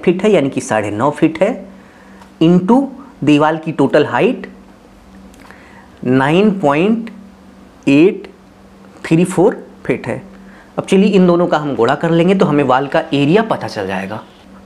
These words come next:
Total area निकालने के बाद next यदि हम labor rate की बात करें, यानी कि इस पूरी दीवार को बनाने का टोटल labor rate कितना हुआ, यदि हम इसकी बात करें तो total labor rate निकालने का एक formula होता है A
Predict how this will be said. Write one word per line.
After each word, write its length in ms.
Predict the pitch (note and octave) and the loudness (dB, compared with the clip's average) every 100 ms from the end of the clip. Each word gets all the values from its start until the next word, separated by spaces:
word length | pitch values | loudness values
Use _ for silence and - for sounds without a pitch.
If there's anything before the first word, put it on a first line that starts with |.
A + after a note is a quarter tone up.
| - | -2
Total 260 | F3+ C4 A3 | 2 2 0
area 240 | D#3+ F#3+ | 2 2
निकालने 400 | F3+ - A#2+ E3 | 2 0 -2 -2
के 140 | F3 F#3+ | 0 2
बाद 140 | G3 | 4
next 340 | F3 F#3 F#3 F#3 | 4 2 0 0
यदि 160 | F3 | 4
हम 120 | F#3 C#3+ | 4 4
labor 320 | C3 C3+ - | 2 2 0
rate 240 | B2+ C#3+ - | -2 -2 -2
की 120 | D#3 | 0
बात 240 | D3+ D3+ | 0 -4
करें, 160 | E3+ F3 | -2 0
यानी 200 | D3+ E3 | 2 2
कि 140 | F#3+ | 0
इस 120 | F#3+ | 0
पूरी 260 | - E3+ F#3 | 0 2 4
दीवार 340 | D3+ C3 C#3 | 4 2 0
को 140 | D3 C3+ | -2 -4
बनाने 400 | G#2+ G2+ A2 D#3+ | -6 -4 -2 0
का 100 | F#3+ | 0
टोटल 380 | F#3+ E3+ - F#3+ | 0 0 2 2
labor 360 | D3 D3 F3 | 4 2 0
rate 280 | D3+ E3+ E3+ | 0 -2 -2
कितना 320 | C#3 C3 C#3 F3 | -4 -2 0 0
हुआ, 300 | D#3+ F#3 F#3+ - - - - | 0 -2 -4 -14 -20 -10 -4
यदि 160 | C3+ | 0
हम 100 | D#3+ | 2
इसकी 260 | D3+ - G3+ | 2 0 0
बात 240 | E3 E3 - | 0 0 -2
करें 260 | F3 F#3+ | -2 2
तो 80 | G#3 G3 - | 0 0 0
total 260 | D3+ F#3 F#3 | 0 2 2
labor 300 | D3+ D3 D#3+ | 2 2 0
rate 300 | C#3 D#3+ D#3 | 2 0 0
निकालने 420 | C3+ A#2 A#2+ C3+ | -2 -2 -2 -2
का 120 | C#3+ C3+ | -2 -2
एक 160 | B2 | -2
formula 340 | - G#2 A2 C3 | -4 -2 0 0
होता 300 | C#3+ D3 C#3+ | 0 0 0
है 240 | D#3 G#3 - - - - | 0 -4 -6 -16 -12 0
A 120 | F3+ | 2